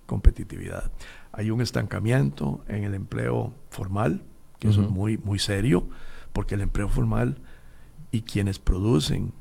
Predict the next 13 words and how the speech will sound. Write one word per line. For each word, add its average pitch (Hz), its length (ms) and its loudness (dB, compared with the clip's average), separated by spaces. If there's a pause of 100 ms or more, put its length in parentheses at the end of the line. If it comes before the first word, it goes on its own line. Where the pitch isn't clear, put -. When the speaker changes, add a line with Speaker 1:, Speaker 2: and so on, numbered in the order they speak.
(720)
Speaker 1:
con 98 180 -2
empleo 107 420 0 (100)
formal, 120 500 0 (640)
este, - 640 -6
son - 220 -6
los 107 140 -6
que - 120 -8
pagan 139 280 -2
los 139 100 0
impuestos 135 420 0
de 139 60 0
este - 160 -4
país. 151 480 -4